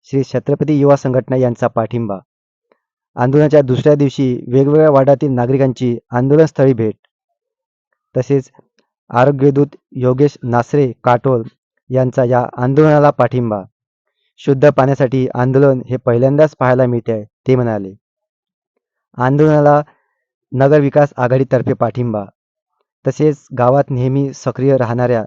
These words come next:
पॅन्थर सेनेचा सुद्धा या आंदोलनाला पाठिंबा. नागरिकांना त्यांचे हक्क मिळालेच पाहिजे,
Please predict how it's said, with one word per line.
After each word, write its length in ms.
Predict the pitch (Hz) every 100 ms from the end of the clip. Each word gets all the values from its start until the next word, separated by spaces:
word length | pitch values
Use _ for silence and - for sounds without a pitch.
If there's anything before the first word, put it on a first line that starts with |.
| - _ _ _ _ _
पॅन्थर 320 | 123 123 139
सेनेचा 360 | 135 139 127 135
सुद्धा 400 | 131 120 123 110 - _ -
या 180 | 123 127
आंदोलनाला 680 | - 120 131 139 135 131
पाठिंबा. 560 | 135 123 113 127 110 98 - _ _ _ _ _ -
नागरिकांना 580 | 123 127 143 147 147 147
त्यांचे 340 | 135 127 143
हक्क 200 | 131 -
मिळालेच 400 | 135 127 135 147
पाहिजे, 380 | 135 127 113